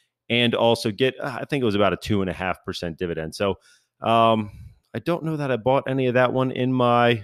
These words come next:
I R A. I think I had some orders open for that one, but I don't know that they triggered.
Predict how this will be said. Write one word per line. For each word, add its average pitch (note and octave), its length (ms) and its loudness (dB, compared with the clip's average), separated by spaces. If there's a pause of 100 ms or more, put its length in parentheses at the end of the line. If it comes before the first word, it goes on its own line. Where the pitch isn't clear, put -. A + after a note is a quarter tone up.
(120)
I A2 200 2
R G#2+ 220 6
A. A2+ 320 4
I A2 60 -10
think B2+ 220 -8
I F#2+ 40 0
had F2+ 240 -2
some F#2+ 220 -4
orders F#2+ 460 2
open F#2 320 -2
for - 120 -8
that F#2 220 0
one, F#2+ 160 -2
but F2+ 140 0
I E2+ 80 0
don't A2+ 260 -2
know G#2 140 2
that F#2+ 160 0
they F2 100 -2
triggered. D#2 460 -6